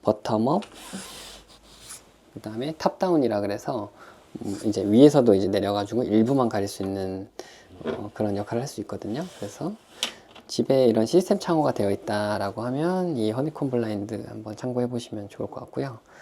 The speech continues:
이렇게 돼서 문을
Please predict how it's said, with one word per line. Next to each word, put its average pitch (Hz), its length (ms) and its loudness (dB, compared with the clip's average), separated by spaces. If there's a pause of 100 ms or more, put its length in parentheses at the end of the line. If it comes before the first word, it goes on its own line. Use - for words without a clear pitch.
(440)
이렇게 - 280 -10
돼서 196 460 -4 (1400)
문을 165 640 -8